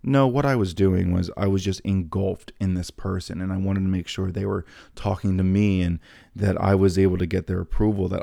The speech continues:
I'm so lucky that this person's calling me on their drive home and not somebody else.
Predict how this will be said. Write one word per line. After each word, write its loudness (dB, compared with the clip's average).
I'm -10
so -6
lucky -8
that -6
this -10
person's -4
calling 0
me 0
on -2
their -4
drive -4
home -2
and -2
not -6
somebody -4
else. -4